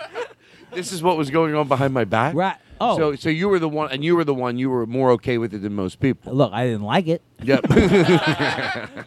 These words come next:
Speaker 1: But you were, you were, I was a friend.
Speaker 2: Oh, those were the old days. Oh, I was,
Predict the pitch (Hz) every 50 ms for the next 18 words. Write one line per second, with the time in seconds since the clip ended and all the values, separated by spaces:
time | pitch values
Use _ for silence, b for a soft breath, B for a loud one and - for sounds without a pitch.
0 | - - 87 - B B B B B 139 139 113 139 147 139 139 131 123 113 104
1 | 117 131 131 127 120 113 113 113 113 101 107 92 - - 90 80 80 - - 254
2 | 262 233 240 294 330 302 208 247 233 247 262 285 294 294 277 202 226 202 185 185
3 | 220 247 208 - 196 220 233 247 262 226 165